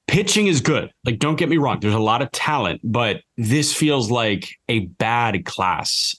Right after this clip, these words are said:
of pitching. So I don't know. It's gonna be interesting to just kinda, like, talk through how many pitchers are gonna be the top one hundred, which pitchers are gonna be the top one hundred. Like, there's a flaw with every pitching prospect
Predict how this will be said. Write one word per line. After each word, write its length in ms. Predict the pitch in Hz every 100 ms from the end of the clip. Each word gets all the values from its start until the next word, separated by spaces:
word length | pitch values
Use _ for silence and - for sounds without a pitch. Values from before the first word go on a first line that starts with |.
| _
of 240 | 101 90
pitching. 400 | - 101 - 76
So 320 | - 127 107 95 - - - - _ _ _
I 60 | 147
don't 80 | 170
know. 80 |
It's 160 | 135 135
gonna 140 | 165
be 120 | 147 151
interesting 680 | 147 180 170 170 151 143 -
to 180 | -
just 220 | 120 123 -
kinda, 180 | 147
like, 200 | 135 110 95
talk 480 | - - 127 131
through 800 | - - 107 127 117 95 90 85 - - _
how 220 | - 98
many 140 | 113
pitchers 380 | 127 175 165 123
are 60 | 101
gonna 140 | 101
be 80 | 95
the 100 | 85
top 240 | 82 90
one 140 | 90 90
hundred, 320 | 92 - 69
which 320 | 92 135 -
pitchers 340 | 147 127 117 95
are 60 |
gonna 100 | 92
be 100 | 87
the 120 | 85
top 260 | 82 98 90
one 140 | 95
hundred. 260 | 92 85 82
Like, 180 | 95 95
there's 240 | 127 127
a 60 | 120
flaw 540 | - - 117 127 123
with 160 | 101 92
every 340 | 104 110 110
pitching 340 | 95 107 - 95
prospect 600 | 101 95 - 95 85